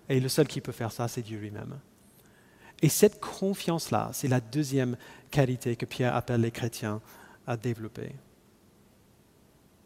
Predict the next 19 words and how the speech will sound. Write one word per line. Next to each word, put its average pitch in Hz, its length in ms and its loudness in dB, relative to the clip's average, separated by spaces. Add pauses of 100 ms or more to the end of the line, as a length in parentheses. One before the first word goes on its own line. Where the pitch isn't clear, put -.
(1080)
Donc, 135 240 -2
euh, 127 120 2
verset 147 560 6 (220)
six. « - 640 -2 (1900)
Humiliez-vous 180 640 6
donc 123 320 -2 (680)
sous - 200 -2
la 143 120 4
puissante 185 540 0
main 139 200 4
de 135 100 2
Dieu, 110 380 -8 (720)
afin 160 260 4
qu'il 160 160 0
vous 139 180 0
élève 127 360 6 (280)
au 143 100 0
moment 127 320 0
voulu. 117 440 -8